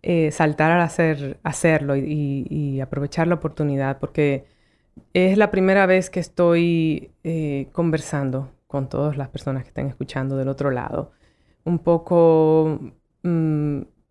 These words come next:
me enfrento a la oportunidad de contar cómo y por qué, eh, existe Baraja Eso. Entonces,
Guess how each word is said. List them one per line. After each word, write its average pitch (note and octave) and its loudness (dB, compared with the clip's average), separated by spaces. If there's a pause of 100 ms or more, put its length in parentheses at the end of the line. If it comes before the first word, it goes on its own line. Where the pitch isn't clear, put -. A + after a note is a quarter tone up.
(160)
me E3+ 0
enfrento E3 0
a F3 4
la F3+ 4
oportunidad E3 2
de E3+ 2
contar D#3+ -2
cómo F#3 2 (100)
y E3+ -4
por D3+ -4
qué, D#3+ 0 (520)
eh, D3+ 0
existe C3+ -6
Baraja C3+ -6
Eso. - -10
Entonces, D#3+ -4